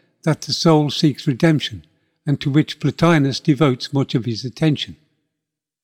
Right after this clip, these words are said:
Plotinus's model of the cosmos is significant,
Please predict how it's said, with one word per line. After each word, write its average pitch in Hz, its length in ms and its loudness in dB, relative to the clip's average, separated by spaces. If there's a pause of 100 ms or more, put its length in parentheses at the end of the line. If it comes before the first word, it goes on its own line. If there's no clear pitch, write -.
(440)
Plotinus's 165 800 2
model 151 320 0
of 123 120 -2
the 127 100 -4
cosmos 127 560 0
is 117 100 -6
significant, 127 800 -2